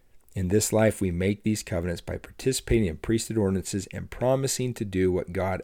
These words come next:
asks us to do. And in return, God promises, promises us certain blessings.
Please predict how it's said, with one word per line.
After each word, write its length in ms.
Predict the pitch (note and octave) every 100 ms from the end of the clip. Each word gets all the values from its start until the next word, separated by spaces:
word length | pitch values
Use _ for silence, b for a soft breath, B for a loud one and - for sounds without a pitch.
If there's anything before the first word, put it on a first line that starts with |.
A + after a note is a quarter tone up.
| -
asks 340 | F#2+ F#2 -
us 140 | E2+
to 120 | - E2
do. 360 | - - - - b b b b b -
And 120 | F#2
in 140 | F2+
return, 560 | E2 - G#2+ A#2+ C3+ B2 b b b b -
God 260 | G2+ G#2
promises, 840 | F#2+ G2 F#2+ F#2 - F2+ F2 - - -
promises 540 | - A2+ G2 - E2+
us 300 | E2+ E2 - -
certain 400 | - - F2 F#2
blessings. 600 | F#2 - - - - -